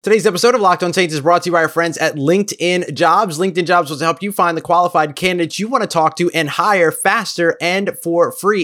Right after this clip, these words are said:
It's the new year, and every small business is asking the same question. "What's the one move that I can make to take my business to the next level?" And LinkedIn knows that your success is all about how successful the team around you can be,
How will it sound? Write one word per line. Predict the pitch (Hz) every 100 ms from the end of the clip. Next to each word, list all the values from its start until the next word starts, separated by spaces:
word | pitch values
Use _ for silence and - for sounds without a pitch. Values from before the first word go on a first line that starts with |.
| -
It's | 190 -
the | 214
new | 196 196
year, | 175 185 208
and | 185
every | 190 202
small | - 180 170
business | 151 180 180 160
is | 135
asking | 151 156 165 156
the | 127
same | - 151 139
question. | 143 165 131 117 _ _ _
"What's | 180 202
the | 214
one | 151 160 226 254 254
move | 233 202 110 -
that | 139
I | 135 156
can | 160 139
make | 135 131
to | 120
take | - 170
my | 160 151
business | 131 143 131 131
to | - 135
the |
next | 127 123 -
level?" | 131 127 127 - _
And | 113
LinkedIn | 120 180 - 185
knows | 160 156 151
that | 127 104
your | 110 156 196
success | 185 - 151 139
is | 127
all | 123 135 185 285
about | 226 165 139
how | 143 147
successful | - 135 160 151 151 139
the | 127
team | - 143 135
around | 123 120 175 208 175
you | 120 107
can | 104 104 92
be, | 92 151 156